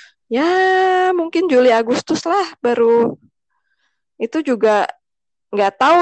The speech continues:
ya, karena, eh, kan ada juga yang beritanya bahwa orang yang udah pernah positif bisa positif lagi. Artinya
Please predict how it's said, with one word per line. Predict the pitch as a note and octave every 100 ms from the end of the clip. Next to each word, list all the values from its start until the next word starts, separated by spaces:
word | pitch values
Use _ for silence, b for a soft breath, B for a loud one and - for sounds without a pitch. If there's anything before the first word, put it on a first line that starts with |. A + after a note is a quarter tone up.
| D4
ya, | C4 C4+
karena, | B3 A3+ B3 E4 - _ _ -
eh, | A3+ A3 G#3+ G#3+
kan | - D4 E4+ E4+ _ _ b b b b _ _
ada | G#3 G#3+
juga | G#3+ A#3+ B3+ D4
yang | B3+ A#3
beritanya | G#3+ G#3+ A3 G#3+ C4+
bahwa | G#3+ B3 G#3 G3
orang | G3 G3+
yang | G#3 G3
udah | G#3+ G#3 A#3
pernah | - G#3
positif | - G#3+ A3 F#3 G#3+
bisa | G3 G#3+ G3
positif | E3+ G#3 F#3+ G3
lagi. | - F#3+ F#3+ G#3 F#3+
Artinya | - F3 A3 C4+ C#4